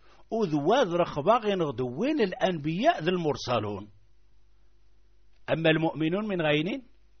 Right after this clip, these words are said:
إني يمنن، إني راه تمنن، سروقتا، سنهاني،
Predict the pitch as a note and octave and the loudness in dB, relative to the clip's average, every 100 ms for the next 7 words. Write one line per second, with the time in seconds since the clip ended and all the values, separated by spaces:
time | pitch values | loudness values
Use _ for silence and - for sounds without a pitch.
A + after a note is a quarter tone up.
0 | - - - - - - C#3 D3+ C#3+ D3 | -20 -20 -20 -20 -18 -8 -4 0 2 2
1 | F3 C4+ - - - - - D#3 E3+ D#3+ | 0 -2 -8 -20 -20 -18 -4 -2 0 2
2 | D#3 D3 D#3+ E3+ E3 E3 - - - - | 4 4 2 2 0 -2 -6 -20 -20 -14
3 | - C#3 D#3 - D#3 E3+ - - - - | -6 -2 -2 -2 4 4 4 -12 -20 -12
4 | D3 A2+ D3+ D3+ D#3 E3+ | -4 2 2 2 0 -4